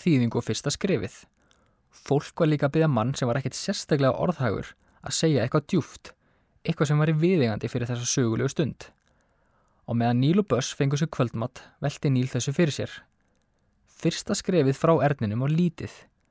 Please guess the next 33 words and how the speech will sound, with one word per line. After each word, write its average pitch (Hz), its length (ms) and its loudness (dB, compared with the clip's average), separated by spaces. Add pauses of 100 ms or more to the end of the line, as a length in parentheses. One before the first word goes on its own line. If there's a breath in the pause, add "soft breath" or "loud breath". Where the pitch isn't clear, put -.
(280)
en 117 80 -8
samt - 320 -4
eitthvað 190 300 -4
svo 165 100 -8
stórt - 400 -4
og 135 80 2
merkingarþrungið. 107 800 -4 (1000)
Hann 113 160 0
vissi 156 240 -2
þá - 240 0 (160)
nokkurn 147 480 -2
veginn - 240 -6 (320)
hvað 160 160 0
hann 120 100 0
ætlaði 117 300 -4
sér 113 160 -6
að - 60 -6
segja. 110 200 -2 (2000)
Eftir 165 200 2
að 170 80 6
hafa - 80 0
fengið 185 200 4
sér 190 140 2
kvöldmat 127 400 0 (160)
klæddust 143 340 0
Neil 143 220 4
og - 80 -4
Buzz - 220 -2
geimbúningum 131 440 2
sínum. - 280 -8 (1000)
Geimbúningurinn 160 680 2
var - 120 -2
fyrirferðarmikill 127 760 0